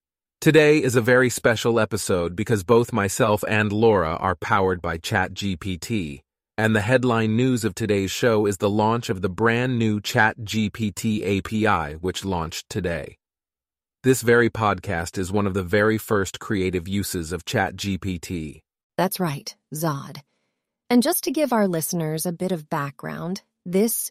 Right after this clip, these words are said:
Speaker 2: is the Hacker F M podcast, where we talk about today's top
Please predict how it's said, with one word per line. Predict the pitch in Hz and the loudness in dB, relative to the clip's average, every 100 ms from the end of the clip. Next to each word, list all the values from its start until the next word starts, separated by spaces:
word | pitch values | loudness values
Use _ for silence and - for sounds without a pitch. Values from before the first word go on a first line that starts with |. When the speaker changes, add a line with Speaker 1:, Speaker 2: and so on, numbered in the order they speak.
| - | -4
Speaker 2:
is | 190 180 | -2 -2
the | 185 180 185 | -2 -2 -2
Hacker | 165 202 214 233 220 | 0 -2 0 -2 -2
F | 208 214 | -2 0
M | 214 | 0
podcast, | 190 160 147 - 139 135 - - _ _ - | 0 -4 -8 -12 -14 -12 -14 -14 _ _ 2
where | 214 220 | 4 4
we | 240 | 2
talk | 262 262 247 | 2 0 0
about | 175 160 233 | -2 -2 -2
today's | 208 208 208 214 - | -2 2 2 0 -4
top | - 220 226 | -4 -2 -2